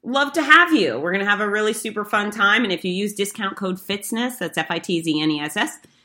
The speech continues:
you'll save on registration. It also qualifies you for a hug and a really fun time. So, um, Wonder Woman Los Angeles was a big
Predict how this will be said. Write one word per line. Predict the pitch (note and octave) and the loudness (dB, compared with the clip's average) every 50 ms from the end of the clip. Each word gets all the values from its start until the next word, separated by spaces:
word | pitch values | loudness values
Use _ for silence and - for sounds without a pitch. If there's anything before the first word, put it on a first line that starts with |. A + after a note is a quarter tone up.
| _ _ _ _ - | _ _ _ _ -10
you'll | A#3+ B3 | -10 -10
save | A#3+ - A#3 A#3+ A#3 | -6 -4 -4 -4 -2
on | A#3+ B3 | -2 -2
registration. | A#3 A3 A3 A3+ A3+ - A3 G3+ F#3 - E3 D3 | -2 -2 -4 -6 -6 -2 -2 -2 -2 -2 -4 -6
It | C#3 C#3+ C#3+ | -4 -4 -4
also | C3+ D#3 D#3 - F#3+ F#3 | -4 -4 -4 -6 -10 -8
qualifies | - F3+ D#3+ D#3 D#3 - D3+ D3 C#3+ - | -6 -6 -6 -6 -6 -8 -8 -10 -8 -8
you | - C#3 C3+ | -8 -10 -10
for | C3+ - C#3 C3+ | -10 -10 -10 -10
a | C3+ | -4
hug | F#3+ B3+ C#4 G3 G3 G3+ | -2 -2 -2 -2 -2 -4
and | F3 D3 | -6 -6
a | C#3 | -6
really | C#3+ C#3+ C#3 C3+ | -6 -6 -6 -8
fun | C3+ C#3+ B2+ B2+ B2+ | -8 -8 -8 -8 -8
time. | C3+ A#2+ F#2+ F#2 F#2 | -8 -10 -10 -10 -14
So, | - - D3+ C3+ A#2 - - - - - _ _ - | -8 -8 -8 -8 -8 -14 -20 -20 -20 -20 _ _ -6
um, | D3 D3 C#3 C3+ C#3 C#3 C#3 C#3+ C#3 C#3 _ _ _ _ _ _ _ _ _ | -4 -4 -2 -2 -2 -2 -2 -4 -6 -8 _ _ _ _ _ _ _ _ _
Wonder | D3 E3 F#3 F#3 F#3+ F#3+ | -2 0 0 2 2 2
Woman | F#3 F3+ F3 E3+ D#3+ | 2 0 2 0 0
Los | D#3 D3+ D#3 - | -2 -2 -4 -4
Angeles | D#3 D3 C#3+ C3+ C#3+ C3+ C3 B2+ C3 - - C#3+ | -4 -4 -4 -6 -6 -8 -6 -8 -10 -12 -10 -10
was | C#3+ C3+ C3 - _ _ _ _ _ | -10 -10 -10 -12 _ _ _ _ _
a | C3 D3 | -10 -10
big | D3 C3 - - F#3 D#3+ D#3 D#3+ D#3 D#3 D#3 - | -10 -6 0 2 4 6 4 4 2 -2 -12 -14